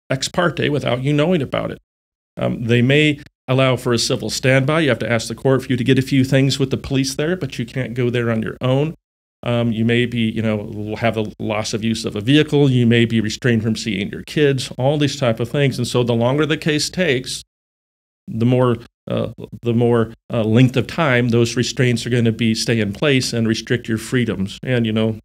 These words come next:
y-, you could get arrested if you're accused of violating it. So, um, the overall, uh, story here is don't panic if you have a short amount of time when you get served. You may be entitled to a con-, continu-, continuance as a matter of right,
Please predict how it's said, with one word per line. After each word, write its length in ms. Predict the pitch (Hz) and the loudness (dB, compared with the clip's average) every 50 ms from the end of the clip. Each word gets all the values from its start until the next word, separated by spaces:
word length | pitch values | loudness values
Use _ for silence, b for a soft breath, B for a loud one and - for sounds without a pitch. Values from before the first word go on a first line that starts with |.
| _ - | _ -16
y-, 120 | - 120 104 | -14 -12 -10
you 140 | - 110 107 | -8 -8 -6
could 140 | 107 117 110 | -6 -4 -2
get 120 | 117 110 | -2 -2
arrested 460 | 101 104 117 151 143 - - 110 107 104 | 0 0 -2 -2 -2 -2 -4 -4 -4 -6
if 100 | 104 - - | -6 -6 -6
you're 100 | 107 107 | -6 -6
accused 360 | 104 - 113 110 - - - | -6 -6 -8 -8 -8 -8 -8
of 80 | 110 104 | -6 -4
violating 580 | 107 110 120 151 147 107 - - - - - | -4 -4 -2 -2 -4 -6 -6 -8 -10 -12 -12
it. 140 | - - - _ _ _ _ _ _ _ _ _ _ _ - | -14 -14 -16 _ _ _ _ _ _ _ _ _ _ _ -6
So, 320 | - - 131 120 113 113 - - - _ _ _ _ _ | 0 2 2 2 2 0 -6 -16 -20 _ _ _ _ _
um, 400 | - 117 113 110 110 110 110 107 - | -8 -6 -4 -2 -2 -2 -2 -4 -4
the 280 | - 113 113 117 123 | -6 -4 0 0 0
overall, 640 | - 147 147 156 160 151 147 139 139 139 139 127 - - _ _ _ _ - - | 2 2 0 2 4 4 4 4 4 4 2 0 -4 -10 _ _ _ _ -16 -12
uh, 160 | 131 120 110 - | -10 -8 -8 -8
story 600 | - - - - - 147 135 135 120 113 101 98 | -8 -8 -6 -2 2 4 4 6 6 4 4 2
here 280 | - - 120 113 113 | 0 0 0 2 2
is 380 | 110 - 107 110 107 104 107 - - _ _ _ _ _ _ _ - | 0 0 0 0 0 0 -2 -8 -14 _ _ _ _ _ _ _ -2
don't 280 | - 120 147 143 - - | 0 2 2 0 -2 -6
panic 480 | - - - 190 160 123 123 120 - | -6 0 2 2 4 4 2 2 2
if 120 | - 120 - | 0 0 2
you 80 | 127 | 2
have 160 | 113 135 127 | 2 2 0
a 40 | 117 | 0
short 300 | 113 - - 143 127 117 | -2 -2 0 2 2 2
amount 220 | 120 123 120 120 117 | 2 2 2 2 2
of 100 | 113 113 | 0 -2
time 440 | - - 139 123 113 101 104 113 | -2 -2 0 0 2 0 0 0
when 100 | 117 110 | 2 2
you 80 | 110 113 | 2 2
get 140 | 113 113 - | 0 0 -2
served. 360 | - - 127 117 110 104 104 | -2 0 2 2 2 2 2
You 80 | 113 117 | 0 2
may 140 | 120 117 | 2 2
be 140 | 117 117 107 | 2 2 2
entitled 500 | 107 107 - - - 120 123 131 151 151 135 | 0 0 -2 -4 -4 -4 -2 -2 -2 -2 0
to 120 | - 139 | 0 0
a 40 | 131 | 0
con-, 200 | 131 135 123 117 - - _ - | 0 -2 -4 -4 -6 -10 _ -2
continu-, 360 | 147 127 131 143 135 135 135 | 0 2 2 2 2 0 -2
continuance 500 | - 135 113 - 127 123 123 123 120 117 | -2 -2 -2 0 0 0 0 0 0 0
as 100 | 127 113 | -2 -2
a 60 | - 113 | 0 0
matter 240 | 113 113 107 101 | 0 0 0 -2
of 120 | 104 98 110 | -4 -4 -2
right, 280 | 135 151 160 156 - | 0 0 0 0 -2